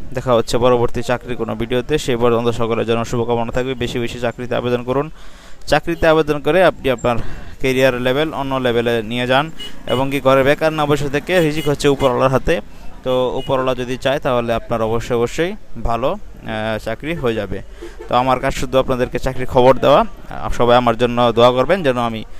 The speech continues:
আপনাদের জন্য আরও ভালো কাজ করতে পারি। এবং কিছু যদি কোনো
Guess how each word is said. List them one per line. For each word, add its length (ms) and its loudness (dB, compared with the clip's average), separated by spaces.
আপনাদের 480 0
জন্য 200 -2
আরও 180 4
ভালো 240 2
কাজ 200 -2
করতে 240 -4
পারি। 220 -2
এবং 260 -2
কিছু 180 -4
যদি 320 -4
কোনো 220 -2